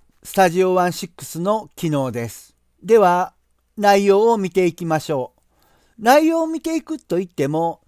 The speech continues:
さほど難しい話ではありません。先に仕込んでおいてもいいのですが、パラアウトということ自身を分かっていない方のためにも、パラアウトのところから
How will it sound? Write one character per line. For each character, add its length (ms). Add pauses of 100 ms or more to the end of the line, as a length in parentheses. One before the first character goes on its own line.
さ 280
ほ 120
ど 360
難 400
し 160
い 40
話 380
で 100
は 120
あ 60
り 100
ま 160
せ 160
ん。 120 (760)
先 340
に 300
仕 140
込 160
ん 80
で 80
お 120
い 60
て 100
も 260 (180)
い 220
い 20
の 120
で 120
す 140
が、 280 (260)
パ 120
ラ 180
ア 60
ウ 80
ト 100
と 180
い 100
う 60
こ 140
と 100
自 120
身 320
を 320
分 180
か 120
っ 100
て 200
い 80
な 160
い 120
方 260
の 140
た 160
め 160
に 100
も、 400 (540)
パ 80
ラ 180
ア 60
ウ 80
ト 120
の 140
と 140
こ 100
ろ 140
か 160
ら 280